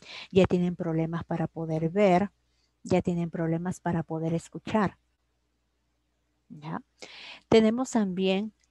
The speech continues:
eh, en este caso, en cuestión del sentido del olfato, donde se va a encontrar, pues,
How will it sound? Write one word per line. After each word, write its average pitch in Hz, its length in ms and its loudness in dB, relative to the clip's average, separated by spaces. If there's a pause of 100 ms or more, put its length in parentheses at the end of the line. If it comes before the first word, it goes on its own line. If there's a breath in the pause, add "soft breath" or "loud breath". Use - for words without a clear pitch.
eh, 170 440 2
en 175 80 -4
este 180 260 -4
caso, 202 480 -2 (1120)
en 202 160 -2
cuestión 214 460 -2
del 220 180 6
sentido 185 540 -2
del 180 160 -2
olfato, 165 640 -6 (760)
donde 190 320 2
se 175 160 -4
va 170 100 -4
a - 20 -4
encontrar, 170 520 -6
pues, 180 360 -8